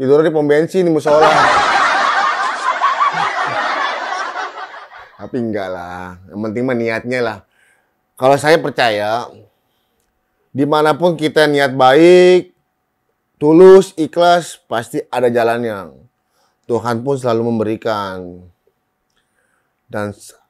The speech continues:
apapun hasilnya, kita selalu bersyukur.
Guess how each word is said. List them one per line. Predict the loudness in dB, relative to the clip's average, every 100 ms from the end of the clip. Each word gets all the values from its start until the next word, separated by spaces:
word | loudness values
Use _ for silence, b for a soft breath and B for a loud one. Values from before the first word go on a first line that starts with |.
| _ _
apapun | -6 0 -2 4 4
hasilnya, | 4 0 0 0 0 0 -2 -4 -6 -10
kita | -10 -10
selalu | -8 -6 -4 -6
bersyukur. | -8 -12 -12 -10 -10 -10 -12 -18